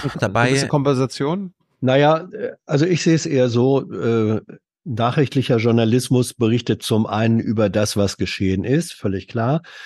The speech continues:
Speaker 3: Zum anderen greift er aber natürlich auch Themen auf, wo man sagt, "Womit haben wir denn hier vielleicht zu rechnen?"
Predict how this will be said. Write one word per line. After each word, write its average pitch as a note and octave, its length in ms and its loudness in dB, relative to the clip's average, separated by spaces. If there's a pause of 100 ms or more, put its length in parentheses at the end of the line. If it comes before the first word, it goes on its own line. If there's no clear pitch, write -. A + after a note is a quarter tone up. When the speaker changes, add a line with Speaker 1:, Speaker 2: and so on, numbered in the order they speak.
(440)
Speaker 3:
Zum B2 220 0
anderen B2+ 580 2
greift A#2+ 320 -2
er C3 60 4
aber B2 160 4
natürlich B2 420 0
auch A#2 220 -4 (180)
Themen B2 340 2
auf, A2 440 -2 (160)
wo A#2 100 -2
man A2+ 240 0
sagt, A2+ 300 -2 (100)
"Womit A#2 460 0
haben C3+ 160 2
wir B2 80 2
denn A2 180 2
hier A2 160 2
vielleicht G#2 360 -2
zu G#2+ 100 -2
rechnen?" G2+ 480 0